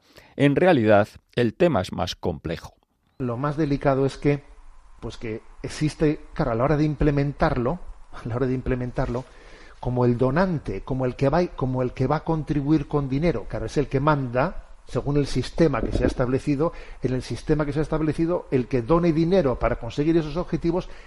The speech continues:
Speaker 2: él va a ser el que mande en cómo se aplica ese, en qué programa se aplica ese, ese dinero, ¿no? Entonces, ¿qué ocurre? Pues que se ponen en marcha, ¿no? Se ponen en marcha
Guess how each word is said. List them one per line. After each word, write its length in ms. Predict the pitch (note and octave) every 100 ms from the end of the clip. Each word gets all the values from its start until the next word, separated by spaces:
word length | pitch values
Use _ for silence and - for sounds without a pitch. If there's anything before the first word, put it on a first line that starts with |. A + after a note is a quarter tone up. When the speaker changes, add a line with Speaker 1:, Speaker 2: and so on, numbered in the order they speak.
| - -
Speaker 2:
él 400 | G3+ G3 F3 B2
va 60 | D3
a 40 |
ser 220 | D#3+ E3 D3+
el 160 | C#3+
que 160 | - C3+
mande 500 | D#3 F3+ F3+ E3+ F#3+ - - -
en 160 | D3 B2+
cómo 440 | A2+ F3+ E3 E3+ -
se 160 | -
aplica 520 | C3 - D#3 D3+ D#3+ -
ese, 500 | C3+ - C#3+ - C3
en 160 | - B2
qué 160 | - E3+
programa 460 | D3 B2+ C#3+ D3+
se 120 | -
aplica 320 | A#2 - A2+ C3
ese, 320 | B2 B2+ A#2 - - - - - - -
ese 200 | - C3+
dinero, 340 | A#2+ A#2+ A2
¿no? 180 | A2+ F3 - - - - _ _
Entonces, 640 | - - D3 - D2+ - -
¿qué 100 | -
ocurre? 400 | A2 E3 D#3 D#2+ - -
Pues 220 | G2 -
que 340 | - G#2+ F#2+ - - -
se 240 | - A#2
ponen 420 | G#2 C#3+ C3+ C3+ C3
en 160 | C3+
marcha, 400 | D3 D#3+ - -
¿no? 220 | G2+ C3+ - -
Se 200 | - -
ponen 400 | A2+ C#3+ C3 C3
en 120 | C3 C3
marcha 540 | C#3+ C3+ - A2+ A2